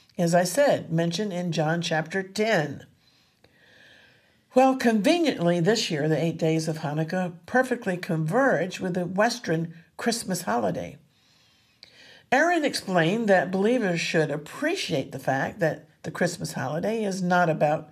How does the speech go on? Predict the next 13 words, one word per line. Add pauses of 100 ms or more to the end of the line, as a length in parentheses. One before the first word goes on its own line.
(280)
commercialism,
of
course, (420)
but
it's
all
about
the
redemption
and
birth
of
Messiah.